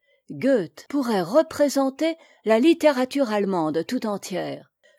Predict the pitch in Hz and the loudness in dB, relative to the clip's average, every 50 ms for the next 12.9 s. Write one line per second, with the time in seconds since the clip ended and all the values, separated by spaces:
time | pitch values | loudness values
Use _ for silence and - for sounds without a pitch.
0 | - 185 190 208 214 196 185 185 - 214 196 190 190 180 165 160 190 202 190 - | -6 -2 2 2 4 4 2 2 0 -2 0 2 4 2 4 4 2 0 0 -2
1 | - 185 180 160 190 175 - - 240 262 254 285 254 202 185 - - 196 147 - | -4 -6 -4 -2 -2 -4 -4 -2 -4 -2 0 0 0 -2 -4 -6 -8 -10 -8 -6
2 | 185 180 180 190 190 185 170 - 240 247 247 285 269 262 214 180 _ _ _ _ | -6 -6 -4 -4 -4 -4 -4 -4 -4 -2 -2 -2 -2 -2 -4 -6 _ _ _ _
3 | _ - - - 175 143 - - 190 170 - - 202 190 185 240 254 - - 269 | _ -14 -12 -10 -10 -8 -6 -4 -4 -4 -4 -4 -4 -2 -2 -4 -4 -2 0 0
4 | 262 220 190 180 - _ _ _ _ _ _ - 202 226 240 233 - - - 311 | 0 0 -2 -4 -8 _ _ _ _ _ _ -4 -2 -2 -2 -2 -2 -4 -2 0
5 | 311 339 349 339 - _ _ _ _ _ - - 226 240 233 214 - 294 330 330 | 0 0 0 -2 -6 _ _ _ _ _ -4 2 4 6 6 4 4 0 2 4
6 | 285 262 262 254 262 311 339 330 - - _ _ _ _ _ - 339 349 302 - | 4 6 6 6 6 4 4 0 -4 -10 _ _ _ _ _ 0 2 2 2 2
7 | 269 254 - 240 214 165 220 294 277 - - - 311 330 330 330 294 226 214 196 | 0 -2 0 -2 0 2 2 2 2 2 0 0 2 2 4 4 4 4 4 4
8 | 220 233 240 - - - - - 302 294 220 180 180 175 175 170 165 156 151 156 | 4 4 2 0 -4 -8 -6 -2 0 0 2 2 0 0 0 0 -2 -2 -2 -4
9 | - _ _ _ _ _ _ _ - 196 220 247 262 294 330 302 226 202 190 190 | -8 _ _ _ _ _ _ _ 2 4 4 6 6 6 4 4 2 2 2 2
10 | 196 196 - 214 220 214 - - 190 180 190 269 269 262 240 226 - - - 254 | 0 0 2 2 2 0 0 -2 -2 0 2 2 4 4 2 0 -4 -6 -6 -4
11 | 233 208 170 143 151 160 - 170 160 147 170 175 175 165 190 240 233 208 175 160 | -2 -2 -2 -4 -4 -6 -6 -6 -8 -6 -6 -6 -6 -4 -4 -4 -4 -4 -4 -6
12 | 160 190 180 175 175 160 143 180 180 180 196 196 - - 269 277 285 | -6 -6 -4 -4 -4 -4 -6 -6 -4 -4 -4 -6 -6 -4 -4 -4 -4